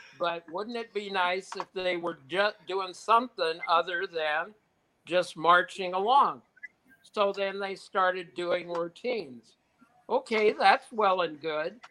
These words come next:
but during the winter, when the drum corps has solo and ensemble competitions,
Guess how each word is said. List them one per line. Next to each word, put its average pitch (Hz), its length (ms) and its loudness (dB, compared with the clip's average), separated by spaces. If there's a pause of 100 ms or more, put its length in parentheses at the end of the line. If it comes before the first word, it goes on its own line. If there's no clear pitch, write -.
(400)
but 180 280 2
during 214 380 0
the 175 100 -2
winter, 185 680 -4 (460)
when 170 540 0
the 156 480 -8
drum 202 320 6
corps 160 520 2 (540)
has 175 420 6
solo 196 580 -4
and 185 140 -6
ensemble 180 840 -4
competitions, 180 1080 -8